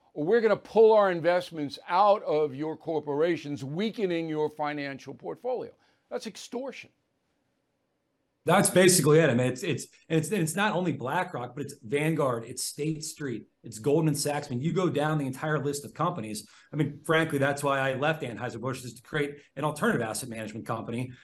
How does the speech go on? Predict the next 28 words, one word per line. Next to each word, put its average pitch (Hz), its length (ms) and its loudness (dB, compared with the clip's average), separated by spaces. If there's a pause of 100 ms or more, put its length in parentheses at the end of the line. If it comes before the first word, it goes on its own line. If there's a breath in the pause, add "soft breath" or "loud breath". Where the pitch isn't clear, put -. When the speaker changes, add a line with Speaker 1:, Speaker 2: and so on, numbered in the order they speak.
(120)
Speaker 2:
that 139 260 -2
called 156 180 0
Strive. - 560 -2
And 131 100 -8
all 151 200 2
we 160 140 0
do 151 300 4
is 131 220 -4 (160)
we're 165 220 0
trying 151 440 -4
to 143 100 -4
have 139 160 -8
companies 147 400 -4
focus 147 360 -4
on 135 320 -4 (220)
corporate 170 480 0
excellence, - 560 -6 (240)
period. 156 420 -2 (220)
We 160 120 4
believe 170 180 6
in 143 60 2
shareholder 156 440 2
capitalism. 143 800 -4 (140)
If 131 140 -8
you're 170 220 2
a - 180 -10
beer 156 180 2
company, 170 480 -4